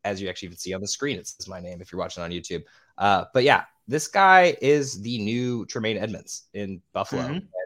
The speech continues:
Speaker 1: I feel like nobody's talking about him. I, I posted something on Twitter. Everyone was just like, "Shut up. Nobody cares about I D P." They didn't actually say that, but it
Speaker 2: <laughs>
Speaker 1: felt like that whenever I posted it. But I just, like, this was absolutely free. Uh,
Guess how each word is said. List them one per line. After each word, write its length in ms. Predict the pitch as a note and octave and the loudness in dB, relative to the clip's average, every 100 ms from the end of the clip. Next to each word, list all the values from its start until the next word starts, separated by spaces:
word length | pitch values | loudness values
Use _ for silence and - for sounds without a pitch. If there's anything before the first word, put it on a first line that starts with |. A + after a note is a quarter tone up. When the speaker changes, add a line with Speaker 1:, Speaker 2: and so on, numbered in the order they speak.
| - - | -8 -6
Speaker 1:
I 100 | A2+ | -2
feel 160 | D3 | 2
like 240 | E3+ - G#2+ | 2 2 -4
nobody's 540 | G#2+ A#2+ B2+ A#2+ - | -4 -2 -4 -6 -6
talking 340 | - G2 - | 0 0 -2
about 220 | F2 D#2 D2+ | -8 -10 -12
him. 140 | F#2+ _ | -18 _
I, 140 | G#2 G2+ | -6 -4
I 120 | G#2+ | -4
posted 320 | C3 A#2+ - | -4 -4 -4
something 280 | - G#2 G2+ | -6 -4 -4
on 100 | F#2 | -4
Twitter. 280 | - G#2 G#2 | -2 0 0
Everyone 260 | G2 F#2+ | 0 -4
was 120 | F#2 | -6
just 120 | F2+ - | -6 -6
like, 100 | F2 | -4
"Shut 220 | G#2+ G2+ | -4 -2
up. 160 | F#2 | -4
Nobody 160 | G2 F#2+ | -6 -6
cares 180 | G#2 F2+ | -6 -4
about 140 | F#2+ | -2
I 80 | F2 | -2
D 80 | E2 | -4
P." 300 | - G2 - _ _ _ _ _ _ | -8 -8 -10 _ _ _ _ _ _
They 80 | G2 | -2
didn't 160 | F#2 - | -2 -2
actually 160 | - | -8
say 140 | - A#3+ | -6 -4
that, 140 | - | -4
but 140 | B3 F#2+ | -4 -4
it 100 | A3+ | 2
Speaker 2:
<laughs> 40 | |
Speaker 1:
felt 200 | D3 C3+ | 4 4
like 160 | G#2 F#2 F2 | 2 -2 -4
that 180 | F2 - | -4 -4
whenever 320 | F#2 F2 E2+ | -6 -4 -6
I 60 | |
posted 400 | E2+ G2+ F#2 F2 | -6 -6 -8 -8
it. 100 | F2 - _ _ _ - | -10 -10 _ _ _ 4
But 160 | D#3 - | 4 4
I 180 | - E3+ | 2 2
just, 240 | G3 G3 | 2 0
like, 140 | D3+ D3+ | 0 0
this 160 | F#3+ | 0
was 160 | G#3+ F#3+ | 0 2
absolutely 540 | C3+ C#3 C3+ D#3 C3+ | 4 4 2 -2 -2
free. 520 | B2 - B2+ A2 F2+ - | -4 -4 -4 -4 -6 -2
Uh, 220 | G2+ | -2